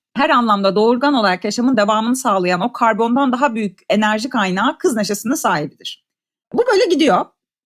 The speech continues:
Hadi tamamını okuyayım. "Kadın aynı anda birçok işi bir arada yapabilen, çok işlevli, birçok ara sesi duyabilen, ara rengi görebilen, ayrıntıları kaçırmayan, çocuk büyütürken aynı zamanda başka birçok işi de kotarabilen,"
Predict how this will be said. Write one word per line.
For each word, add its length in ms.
Hadi 180
tamamını 380
okuyayım. 340
"Kadın 280
aynı 280
anda 200
birçok 280
işi 180
bir 100
arada 220
yapabilen, 440
çok 200
işlevli, 440
birçok 280
ara 160
sesi 280
duyabilen, 440
ara 240
rengi 300
görebilen, 440
ayrıntıları 600
kaçırmayan, 680
çocuk 300
büyütürken 400
aynı 240
zamanda 360
başka 280
birçok 260
işi 180
de 80
kotarabilen," 760